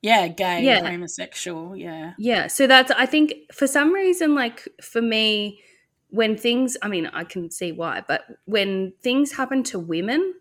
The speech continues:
Speaker 2: specifically, like, it makes me more angry and I get more upset and more, like, hurt
Speaker 1: But
Speaker 2: by
Speaker 1: these
Speaker 2: that
Speaker 1: are very
Speaker 2: kind of
Speaker 1: vulnerable men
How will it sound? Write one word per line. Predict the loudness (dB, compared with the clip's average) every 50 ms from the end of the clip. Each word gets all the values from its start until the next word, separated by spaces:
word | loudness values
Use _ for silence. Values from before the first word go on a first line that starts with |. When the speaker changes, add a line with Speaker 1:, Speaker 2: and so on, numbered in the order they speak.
| _ -16
Speaker 2:
specifically, | -14 -12 -8 -6 -6 -6 -4 -4 -4 -4 -4 -6 -6 -4 -2 0 0 2 2
like, | 2 0 0 -2 -6 -6 -2
it | -2 0 0
makes | 0 0 -2 -2 -2 -6 -6
me | -4 -2 0 0
more | 2 2 2 2 2 0
angry | -2 -4 -4 -2 -2 -2 -2
and | -2
I | -4 -4
get | -6 -6 -6
more | -6 -6 -4 -4 -4
upset | -6 -6 -8 -8 -8 -6 -6 -4
and | -4 -4
more, | -4 -4 -6 -6 -6 -6
like, | -6 -8 -8 -10
hurt | -10 -8 -8 -6 -4 -2
Speaker 1:
But | 0 2
Speaker 2:
by | 4 4
Speaker 1:
these | 4 4
Speaker 2:
that | 4
Speaker 1:
are | 4
very | 4 4 6 6
Speaker 2:
kind | 6
of | 6
Speaker 1:
vulnerable | 6 6 6 6 4 2 2 2 0 0
men | 2 2 0 0 0 -2 -6 -10 -14